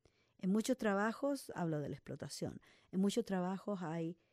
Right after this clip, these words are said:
representantes de uniones y que ellos pueden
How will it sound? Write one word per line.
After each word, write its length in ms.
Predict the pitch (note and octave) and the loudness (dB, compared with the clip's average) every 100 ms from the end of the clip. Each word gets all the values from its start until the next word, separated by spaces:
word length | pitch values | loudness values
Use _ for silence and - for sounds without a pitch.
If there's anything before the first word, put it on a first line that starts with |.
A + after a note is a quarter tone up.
| _ - | _ -8
representantes 640 | D#3 D#3 D#3 D#3 D#3 D3+ | -6 -4 -4 -2 -2 0
de 100 | D#3 | 2
uniones 680 | D#3 A3+ C4+ B3+ A#3 A3 G3+ | 4 6 6 6 4 2 0
y 100 | F#3 | -2
que 140 | - | -2
ellos 180 | F#3+ G3 - | 0 0 -2
pueden 400 | F#3+ F#3+ F#3+ | 0 2 2